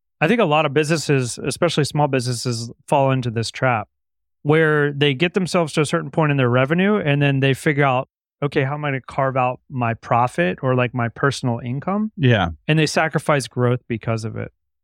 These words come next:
Speaker 1: So, and I think that there, there is a strong relationship there.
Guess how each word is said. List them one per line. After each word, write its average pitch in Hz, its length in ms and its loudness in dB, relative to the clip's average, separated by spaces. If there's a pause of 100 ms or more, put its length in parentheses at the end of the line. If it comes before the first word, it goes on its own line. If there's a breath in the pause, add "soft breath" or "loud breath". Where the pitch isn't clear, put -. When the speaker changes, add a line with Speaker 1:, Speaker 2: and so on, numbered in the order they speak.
(240)
Speaker 1:
So, 160 340 2
and 170 280 2 (260)
I 170 80 2
think 220 180 0
that 170 120 0
there, 160 260 2
there 156 180 2
is 135 100 0
a 127 60 0
strong 147 300 0
relationship 123 680 0
there. 113 300 -6